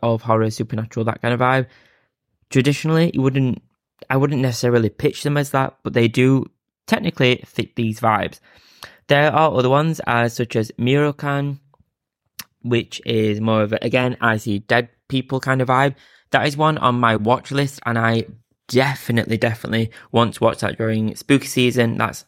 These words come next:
s-, it looks so, so good. It's more of like a, she sees dead people and tries to help them kind of, kind of effort. And there's so, so many. The list keeps going, and there's so many. I think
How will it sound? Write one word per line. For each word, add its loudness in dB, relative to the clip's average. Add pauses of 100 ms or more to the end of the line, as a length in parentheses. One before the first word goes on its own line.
s-, -16
it 4
looks 0
so, 2
so 0
good. -2
It's -8
more 4
of 0
like -6
a, 2 (180)
she 0
sees 0
dead 0
people 0
and -4
tries -4
to -12
help 0
them -2
kind -4
of, -6 (140)
kind 0
of 0 (120)
effort. 0 (800)
And 2
there's 2
so, 2
so 0
many. -2
The 0
list 0
keeps -4
going, -2
and -2
there's -2
so -4
many. -2
I -2
think -4